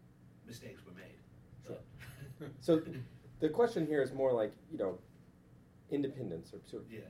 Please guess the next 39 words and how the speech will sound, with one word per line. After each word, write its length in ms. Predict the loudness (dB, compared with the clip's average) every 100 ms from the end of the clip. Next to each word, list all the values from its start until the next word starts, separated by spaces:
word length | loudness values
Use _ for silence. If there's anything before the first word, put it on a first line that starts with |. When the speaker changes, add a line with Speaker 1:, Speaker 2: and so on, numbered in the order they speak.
| -10
Speaker 2:
people 240 | -6 -2 -2
who 140 | 0
are 160 | 0 0 -6 -20 -20 -20 -20 -20 -20 4
floating 300 | 6 6 4
voters 320 | -4 -4 -14 -14 -8 -8
Speaker 1:
Yeah. 100 | -8 -12 -20 -20 -20 -20 -20 -20 -10
Speaker 2:
to, 160 | -8 -6 -8
to 80 | -14
sort 140 | -10 -8
of 60 |
adopt 260 | -8 -8 -10
that 140 | -12 -12
terminology. 480 | -14 -12 -14 -16 -20 -20 -20 -20 -20 0
And 80 | 4
I 80 | 6
think 220 | 6 2
that 140 | 4
this 180 | 6 6
is 100 | 4
where, 460 | 0 4 4 4 0 -2
you 60 |
know, 140 | -4 -4
sort 200 | -4 -4
of, 80 | -6 -12 -20 -20 -20 -16 -10
um, 280 | -6 -6 -10 -10 0
what 100 | 2
I 80 | 2
find 240 | 0 -2
interesting 300 | -4 -6 -8
about, 280 | -8 -10 -12 -16 -20 -14
about 260 | -12 -10 -8
Talia's 380 | -4 -2 -2 -6
work 260 | -12 -12 -16 -10
and 400 | -8 -6 -6 -10 -14 -8
where 140 | -2
I 60 | -2
think 280 | -2 -6 -6 -12 -20 -20 -18 -6
there's 160 | -2
actually 500 | -2 -2 -6 -6 -6